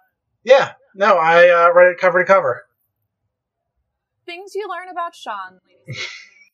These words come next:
Speaker 2: Um, so, uh,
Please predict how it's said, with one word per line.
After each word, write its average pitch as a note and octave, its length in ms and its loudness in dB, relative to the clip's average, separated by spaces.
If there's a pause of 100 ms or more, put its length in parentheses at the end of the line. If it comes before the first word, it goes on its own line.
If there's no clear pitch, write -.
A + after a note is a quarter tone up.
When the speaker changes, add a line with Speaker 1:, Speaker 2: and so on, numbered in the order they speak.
(880)
Speaker 2:
Um, B3+ 500 -2 (760)
so, C#4+ 540 -2 (1000)
uh, A#3 760 -10